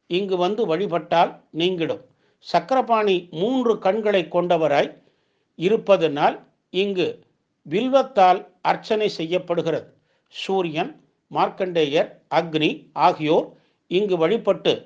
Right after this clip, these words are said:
நற்பேறு பெற்றுள்ளனர். ஆலயத்தில் உள்ள அமிர்த புஷ்கரணி தீர்த்தம் காசியை விட மகிமை உடையது. மாதந்தோறும் மகம் மற்றும் சித்திரை நாளில்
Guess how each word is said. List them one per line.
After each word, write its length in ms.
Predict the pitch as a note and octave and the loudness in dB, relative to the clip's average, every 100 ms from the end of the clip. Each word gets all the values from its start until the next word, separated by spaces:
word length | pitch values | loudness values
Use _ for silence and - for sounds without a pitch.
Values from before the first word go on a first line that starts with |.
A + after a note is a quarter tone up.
| - | -4
நற்பேறு 520 | D3+ G3+ G#3+ A3 F#3+ | -2 0 0 2 2
பெற்றுள்ளனர். 600 | - E3+ E3+ D3+ C#3+ A2 - _ _ _ - | 0 -4 0 0 0 -2 -12 _ _ _ -4
ஆலயத்தில் 540 | C3+ E3+ F3 E3+ F3 D#3+ | 2 4 2 0 -2 -4
உள்ள 160 | D3 F3+ - _ _ _ | -2 -2 -4 _ _ _
அமிர்த 360 | - F#3 C4 B3 | -2 -2 0 -2
புஷ்கரணி 520 | F#3+ F3+ - F#3+ F#3 | -2 -6 -2 -2 0
தீர்த்தம் 480 | D#3+ D#3 D3+ - D3+ - _ _ _ _ - | -2 -4 -2 0 0 -2 _ _ _ _ 2
காசியை 480 | E3 G#3 - G3+ F3+ | 2 2 0 -2 -2
விட 180 | D3+ E3+ - - | 0 0 0 -4
மகிமை 440 | C3+ - F#3+ E3+ F3 - | -6 -2 0 0 -2 -4
உடையது. 360 | D3 D#3+ D3 - _ _ _ _ - | -2 0 0 -2 _ _ _ _ -4
மாதந்தோறும் 640 | C#3 D#3+ E3+ D#3 D#3+ F#3 - - _ _ - | 0 2 0 2 2 2 -4 -14 _ _ -6
மகம் 400 | C#3 E3+ G3 C4 - - | -2 2 2 0 -6 -14
மற்றும் 420 | C#3 D#3 - C3+ - _ _ _ - | -10 -8 -6 -8 -8 _ _ _ -10
சித்திரை 400 | G3+ - A#3+ G#3+ | -6 2 4 4
நாளில் 360 | E3+ E3+ D#3+ | 4 2 0